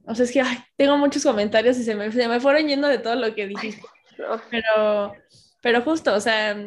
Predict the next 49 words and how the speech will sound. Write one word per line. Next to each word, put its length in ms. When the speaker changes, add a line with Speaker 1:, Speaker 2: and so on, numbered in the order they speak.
Speaker 1:
regresándonos 680
un 120
poco 220
a 60
esto 200
de 120
decir 280
como, 240
"Ok, 120
voy 140
a 80
ceder". 480
O 100
sea, 160
es 160
claro 340
que 80
puedes 260
ceder 240
y 120
puedes 400
negociar 580
y 120
todo, 380
pero 200
sin 240
cruzar 440
ese 180
límite. 500
O 60
sea, 200
justo 260
si 140
para 320
ti, 140
por 140
ejemplo, 360
eso 140
de, 160
"Bueno, 300
vamos 200
a 60
ver 80
la 140
película 360
que 100
quiere 200
mi 120
novio". 300